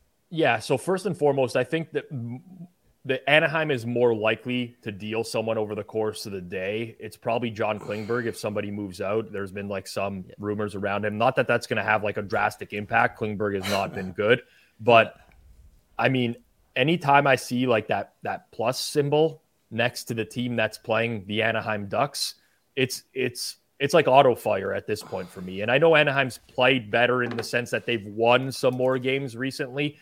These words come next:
Speaker 1: but since the beginning of Feb-, February, they have an expected goals rate of thirty-seven and a half percent. It's the worst in the league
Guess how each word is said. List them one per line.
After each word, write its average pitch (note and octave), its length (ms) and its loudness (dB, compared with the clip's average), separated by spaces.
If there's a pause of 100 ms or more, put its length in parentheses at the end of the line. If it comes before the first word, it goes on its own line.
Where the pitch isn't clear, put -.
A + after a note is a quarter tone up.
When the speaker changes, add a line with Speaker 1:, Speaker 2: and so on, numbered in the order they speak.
(160)
Speaker 1:
but C3 160 0
since E3 200 0
the E3+ 100 -2
beginning D3 400 -2
of A#2 100 -4
Feb-, B2+ 400 -4
February, G2+ 600 -2 (680)
they C3 140 0
have D3+ 140 4
an C#3 80 2
expected B2 540 -2
goals A2 280 -2
rate A2+ 280 0 (320)
of A#2 140 0
thirty-seven C3 880 -2
and A2+ 100 -6
a G#2 80 -4
half G#2+ 360 -6
percent. F#2+ 420 -10 (400)
It's A#2+ 160 -8
the C#3 120 0
worst C#3+ 380 0
in D#3 80 -6
the C3 80 0
league A#2+ 380 -4